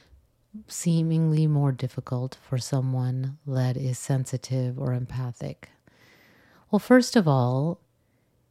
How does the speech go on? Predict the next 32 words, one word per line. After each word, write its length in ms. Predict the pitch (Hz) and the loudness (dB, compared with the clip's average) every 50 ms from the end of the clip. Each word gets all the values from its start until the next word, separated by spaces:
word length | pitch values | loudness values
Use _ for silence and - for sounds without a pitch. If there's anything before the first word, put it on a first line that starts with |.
| _ _ | _ _
what 220 | - 156 175 185 - | 0 4 4 4 6
does 180 | - 208 175 | 4 4 4
it 80 | 180 170 | 4 4
mean 320 | 165 160 160 160 160 160 | 4 4 4 4 4 2
to 100 | 151 - 143 | 2 0 0
be 120 | 143 143 | 0 0
sensitive 720 | 143 - - 135 127 127 - - 127 - - 123 123 123 127 - | 0 0 0 0 0 0 -2 -4 -4 -2 -2 -2 -2 -4 -4 -4
or 120 | 143 131 123 | -2 -2 0
empathic? 720 | 123 135 127 160 196 233 254 240 - - - 165 - - _ - - - - - - - - - - - | -2 -2 -2 -2 0 0 -2 -2 -6 -8 -12 -12 -16 -20 _ -20 -20 -20 -20 -20 -20 -20 -20 -20 -8 -4
When 140 | 170 175 185 | 0 2 4
you're 140 | 202 226 233 | 4 4 4
sensitive 640 | 214 - - 180 175 156 - 170 165 151 160 151 147 | 4 2 2 2 2 2 0 0 0 2 2 0 2
or 100 | 143 139 | 2 0
empathic, 580 | 139 139 131 139 139 139 139 - 147 143 - | 0 0 -2 -2 -2 -2 -2 -4 -6 -6 -4
you 280 | 143 143 147 147 147 - | -4 -4 -2 -4 -4 -4
are, 480 | - 139 135 135 131 135 135 135 135 135 - - _ _ _ _ _ _ _ _ _ _ _ _ _ _ _ _ _ _ _ _ _ _ _ _ _ _ _ _ _ _ _ _ _ _ _ _ _ _ _ | -6 -4 -4 -4 -4 -4 -4 -4 -6 -8 -10 -16 _ _ _ _ _ _ _ _ _ _ _ _ _ _ _ _ _ _ _ _ _ _ _ _ _ _ _ _ _ _ _ _ _ _ _ _ _ _ _
your, 340 | - 156 156 143 139 139 135 135 - - - | 0 2 2 2 2 2 0 -2 -6 -6 -4
uh, 140 | - 156 139 | -2 -2 0
nervous 340 | 135 143 156 160 180 190 - | 0 0 2 2 2 0 0
system 420 | - 185 - - - 165 165 151 | -2 -4 -4 -4 -2 -2 -2 -2
is 160 | 131 131 - - | -2 -4 -6 -6
heightened 720 | 127 - 139 131 - 160 131 120 127 160 202 220 - - _ _ _ _ _ | -4 -2 -2 -2 -2 -4 -4 -4 -2 -2 -4 -4 -8 -14 _ _ _ _ _
if 160 | - 147 - - | -4 -4 -2 -2
you 100 | 131 127 | -2 -2
an 100 | 131 131 | -2 -2
H-, 280 | 127 127 123 - - - - - | -4 -4 -6 -8 -10 -12 -10 -8
if 180 | 143 131 - | -8 -6 -4
you're 120 | - 135 127 | -4 -4 -4
an 80 | 127 | -4
H 260 | 127 127 127 123 - 131 | -4 -6 -8 -8 -8 -8
S 220 | 127 120 - - | -8 -8 -10 -12
P. 360 | - - 123 117 127 160 190 | -10 -8 -8 -6 -6 -6 -8